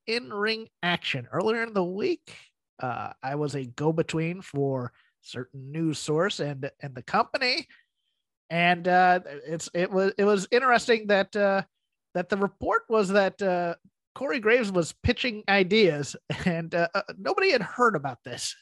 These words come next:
<laughs> other than maybe Vince and Bruce. Uh, I, look, Corey Graves, pretty good on commentary. I'll give him that.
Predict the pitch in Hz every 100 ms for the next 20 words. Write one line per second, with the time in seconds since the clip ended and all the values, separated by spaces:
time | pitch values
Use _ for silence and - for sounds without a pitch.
0 | - - 196 202 185 170 180 175 165 139
1 | 165 208 - 175 160 156 165 143 139 -
2 | _ _ _ _ _ _ _ _ - 165
3 | 180 185 185 _ _ _ _ _ _ -
4 | 254 - _ 208 180 139 - _ _ _
5 | _ _ _ _ _ - 247 285 254 196
6 | 202 196 190 180 165 - _ _ _ _
7 | - 277 240 190 175 151 - 120 110 -
8 | 104 76 - _ - 170 165 156 135 101